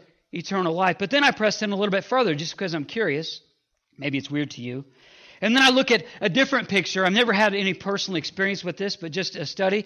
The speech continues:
of, of the Buddhist people. And I look at, like, the Buddhists, and there's ten tenets of their faith. And they're very, very strict. And I have to tell you, with the Buddhist, it's the same way as, as with Islam. It's a matter of works. And it's, if you have the five pillar,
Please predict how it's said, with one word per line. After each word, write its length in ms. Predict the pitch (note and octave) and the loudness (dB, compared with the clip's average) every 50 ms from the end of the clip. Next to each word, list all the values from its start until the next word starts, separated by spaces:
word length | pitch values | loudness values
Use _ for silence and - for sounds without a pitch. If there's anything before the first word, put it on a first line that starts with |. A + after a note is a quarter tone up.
| - - - - - | -6 -14 -16 -4 0
of, 320 | G3 F#3+ F#3 G3 F#3+ C3+ - - - - | 0 2 4 2 2 0 -2 -14 -8 -2
of 160 | - G#3+ D#3+ | -2 0 0
the 80 | D3+ G#3 | 0 0
Buddhist 420 | C#3+ A3+ B3+ C#4+ D4 B3 - - | 2 4 4 4 4 2 0 -2
people. 300 | - F#3 D#3+ D3+ E3+ F3 | -2 -2 -2 0 2 2
And 80 | F3 F#3 | 6 6
I 80 | G3 A3+ | 6 6
look 180 | B3 A#3+ A#3+ | 6 4 4
at, 140 | G#3+ G3+ A#3 | 2 0 2
like, 200 | A3+ G#3+ G3 - | 2 0 0 0
the 60 | G3+ | -2
Buddhists, 400 | D#3+ - G#3 C4+ C4+ - - - | -2 2 2 4 4 2 2 0
and 100 | G3 G3+ | -2 -2
there's 140 | F#3 F3 - | -2 -2 -4
ten 540 | - - - - A#3+ A#3+ B3+ B3+ A#3 F3+ - - - _ | -6 -10 -4 0 2 4 4 4 2 0 -4 -8 -16 _
tenets 320 | - A#3 A3+ A3 G3 - - | -2 0 2 2 2 0 0
of 80 | G3 | 0
their 160 | F#3 G#3 A3+ A3+ | 2 4 2 2
faith. 420 | - - F#3+ D3+ C#3 C3 - - - - - - | 2 2 2 2 2 2 -2 -6 -14 -10 -4 0
And 120 | A3 B3 | 4 4
they're 100 | C#4+ C#4+ | 6 6
very, 420 | G#3+ F3+ D#3+ F#3+ B3 C4+ D4 D4 C#4+ | 4 4 4 6 8 8 8 8 6
very 320 | G#3 C4 B3+ A#3 A3 F#3+ | 6 6 6 8 6 6
strict. 420 | - - - C4+ C4+ A3+ - - - - - - | 2 0 0 2 4 2 2 0 -4 -18 -8 -2
And 140 | - A3+ A#3+ | 2 4 6
I 60 | A#3+ | 6
have 160 | B3 C#4 C4 | 6 4 2
to 80 | B3+ B3+ | 0 -2
tell 240 | - B3+ C4 C4 B3 | 0 4 4 6 6
you, 160 | A#3 G3 E3+ - - - - - | 6 4 2 0 -4 -14 -10 -4
with 200 | F#3 A3+ B3 - | 0 0 2 2
the 80 | A#3 G3 | 2 2
Buddhist, 380 | D3+ C4+ D4+ D4 C4 - - | 4 4 4 4 4 2 0
it's 200 | - A3 - - | -2 -4 -4 -2
the 120 | - A#3+ A3+ | -2 -2 -2
same 540 | - - - C4 C4 C4+ C4+ C4+ B3+ B3 - - | 0 0 2 4 6 6 6 4 4 2 0 2
way 320 | A3 B3 B3 B3 B3 B3 | 4 6 8 8 8 6
as, 340 | - G#3 A3 A3+ G#3 E3+ - - - - - | 6 4 4 4 4 0 -4 -12 -18 -10 -2
as 320 | - G#3 G3 D#3+ D3 - - - F3+ - - - - - - | 0 0 0 0 -2 -8 -10 -14 -14 -14 -14 -14 -14 -14 -6
with 220 | F#3+ G3+ G3+ - B3+ | -2 -2 -2 0 0
Islam. 540 | B3+ C#4 C4+ G3 F#3+ F3+ D3+ C3+ C3 A#2 - - - | 2 2 2 2 0 0 0 0 -2 -4 -6 -6 -4
It's 160 | A3 A3 - | -4 0 2
a 60 | B3+ | 4
matter 260 | B3+ B3 B3+ B3+ A#3+ | 6 6 6 8 6
of 160 | A3+ F#3 D3 E3+ | 6 4 4 4
works. 600 | A3 A#3+ A#3+ - - - - - - - - - _ _ _ _ _ _ _ _ _ _ _ _ - - - | 4 6 6 4 2 -2 -6 -6 -6 -8 -10 -14 _ _ _ _ _ _ _ _ _ _ _ _ -20 -10 -2
And 120 | - A#3+ B3 | 0 2 2
it's, 180 | - - - - - - | 2 0 -4 -8 -2 2
if 160 | A#3+ A#3+ - | 2 2 4
you 140 | C4 B3+ A#3+ | 4 6 8
have 160 | A#3+ B3+ G#3+ | 8 6 6
the 80 | A#3 G#3+ | 4 2
five 360 | - - C4 B3+ C4 B3+ - | 2 4 4 6 6 4 4
pillar, 360 | B3+ C4 C4 B3 G3 G#3+ G#3+ | 2 4 4 4 4 2 -2